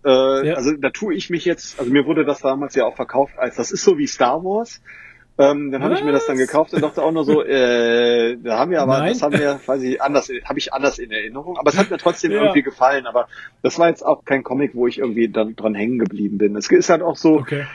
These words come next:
Speaker 2: Hm.
Speaker 1: äh, das jetzt bei, bei, es gibt bei, bei Splitter gibt's so eine sehr schöne Serie, die heißt, glaub ich, Conquest, ähm, handelt halt davon, ähm,
Speaker 2: Ja, Conquest
Speaker 1: da
Speaker 2: heißt die.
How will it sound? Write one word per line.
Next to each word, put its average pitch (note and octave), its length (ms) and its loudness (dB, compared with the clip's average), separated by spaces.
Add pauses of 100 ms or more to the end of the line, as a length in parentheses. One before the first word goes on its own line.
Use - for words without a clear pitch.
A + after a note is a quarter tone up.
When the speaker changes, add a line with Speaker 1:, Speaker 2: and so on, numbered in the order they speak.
(380)
Speaker 2:
Hm. C#3+ 220 -8 (160)
Speaker 1:
äh, D#3 80 0 (320)
das D3+ 260 0
jetzt D3+ 320 2
bei, D#3 160 6
bei, D3+ 180 0
es D#3 160 -2
gibt - 140 2
bei, D#3 220 2
bei C3+ 240 -2
Splitter D3+ 440 0
gibt's A2+ 220 -8
so C3+ 60 -2
eine B2 160 0
sehr D3 140 6
schöne C3+ 260 0
Serie, A#2+ 320 2
die G#2+ 80 -2
heißt, B2 180 -4
glaub A2+ 140 -2
ich, A2 100 -10
Conquest, - 680 -6 (160)
ähm, A2+ 260 0
handelt C3+ 300 4
halt B2+ 180 0
davon, B2+ 400 2 (640)
ähm, A#2+ 360 4
Speaker 2:
Ja, A#2 160 0 (160)
Conquest D3+ 420 0
Speaker 1:
da F3 60 -4
Speaker 2:
heißt C#3+ 180 -6
die. D3 120 -14